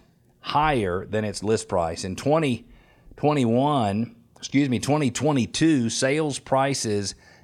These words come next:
increased a hundred and twenty thousand dollars year over year, from five ninety-five, three eighty-five to seven hundred and seventeen thousand and eighty-two dollars. They range from a low of six hundred thousand dollars to a high of eight hundred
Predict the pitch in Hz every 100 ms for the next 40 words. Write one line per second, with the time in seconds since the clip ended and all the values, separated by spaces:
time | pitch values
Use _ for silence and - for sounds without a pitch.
0 | _ - 143 165 170 120 143 135 107 -
1 | 98 92 120 147 156 151 135 107 101 -
2 | 127 131 131 120 - 117 120 120 107 104
3 | 98 104 104 87 71 - - 87 101 127
4 | 117 117 110 101 98 110 92 82 82 -
5 | - - _ 90 87 113 123 107 113 120
6 | 143 143 131 131 123 123 120 104 - 135
7 | 190 202 - 117 101 95 - 98 92 90
8 | 95 95 92 - 143 143 156 143 - 147
9 | 135 117 107 - 127 123 120 123 117 117
10 | 110 107 107 - - - - - 92 101
11 | 113 107 107 107 98 101 95 90 95 95
12 | 104 104 - 92 92 110 98 - 147 -
13 | 120 107 92 98 98 95 95 95 90 90
14 | - 98 87 101 107 101 90 - 113 127
15 | - 117 107 95